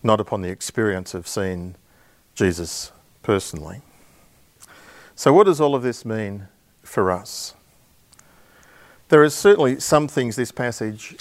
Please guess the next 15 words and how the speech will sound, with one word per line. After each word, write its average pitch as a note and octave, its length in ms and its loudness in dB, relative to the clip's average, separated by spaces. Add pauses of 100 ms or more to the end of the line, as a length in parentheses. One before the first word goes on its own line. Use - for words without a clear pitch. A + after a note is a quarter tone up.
(160)
is G#2+ 240 -4
used C3+ 340 0
for A2+ 380 4
that G#2 140 2
it G#2+ 80 -2
shouldn't C3+ 400 0
be F#2+ 80 -4
used F2 400 -6
for. B2+ 400 -4 (1400)
The D3+ 160 0
story F#3+ 340 6
is C3+ 200 4
not C#3+ 300 2
teaching C3+ 600 -8 (560)
that B2 220 4